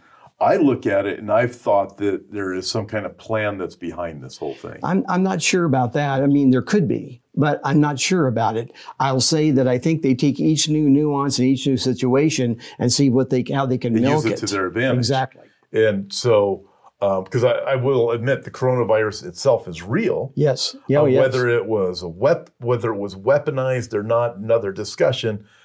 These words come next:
Speaker 1: But the way I look at it, appears to me it's been used to manipulate the masses of people throughout the whole world, not
Speaker 2: Yes.
Speaker 1: just, uh, not just, uh, here in America, but the entire world is
Speaker 2: Y-, y-,
Speaker 1: manipulated.
Speaker 2: you know, I saw,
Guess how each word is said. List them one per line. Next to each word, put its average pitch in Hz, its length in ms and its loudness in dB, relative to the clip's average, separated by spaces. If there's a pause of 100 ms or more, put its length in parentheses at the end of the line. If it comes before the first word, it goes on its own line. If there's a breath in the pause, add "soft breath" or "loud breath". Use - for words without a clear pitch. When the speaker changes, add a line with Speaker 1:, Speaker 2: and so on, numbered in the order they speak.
(320 soft breath)
Speaker 1:
But 117 160 0
the 117 60 -2
way 117 200 2
I 113 40 4
look 117 260 -2
at 110 100 2
it, 104 120 -4
appears 110 400 -4
to 107 80 -10
me 110 340 -6 (300 loud breath)
it's 113 160 -4
been 101 260 -4
used 127 480 0
to 107 100 -4
manipulate 101 640 -2
the 90 80 -10
masses 95 460 -4
of 92 120 -8
people 107 260 -6
throughout 156 280 -2
the 113 80 -2
whole 104 240 -2
world, 107 300 -4
not 104 120 0
Speaker 2:
Yes. 107 120 0
Speaker 1:
just, - 300 -4 (380 soft breath)
uh, - 120 -8
not 113 260 2
just, 110 320 -6
uh, 85 300 -4 (340 soft breath)
here 120 220 2
in 95 80 0
America, 110 500 -2
but 101 220 -8
the 104 120 -6
entire 104 560 -4
world 113 540 -2
is 90 140 -8
Speaker 2:
Y-, 85 80 -2
y-, 92 60 -10
Speaker 1:
manipulated. 151 340 0
Speaker 2:
you 170 60 6
know, 160 220 2
I 185 180 0
saw, 139 460 0